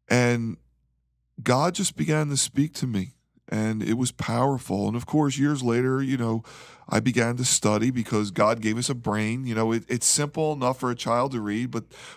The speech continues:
but, but it's, it's deep enough for scholars at Oxford to give their lives to it. So, um,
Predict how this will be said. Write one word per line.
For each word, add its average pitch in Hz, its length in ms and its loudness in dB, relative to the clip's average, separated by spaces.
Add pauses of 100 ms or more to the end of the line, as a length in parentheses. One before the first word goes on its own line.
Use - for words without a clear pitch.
but, 113 240 0 (380)
but 120 180 0
it's, - 400 -2 (440)
it's 110 260 -4
deep 135 300 0
enough 123 300 -2
for 104 160 -6
scholars 123 880 0
at 101 180 -2
Oxford 110 520 -4
to - 60 -8
give 104 200 -4
their 98 160 -4
lives 110 640 -2
to - 200 -10
it. - 120 -14
So, 104 320 -4 (640)
um, 104 500 -2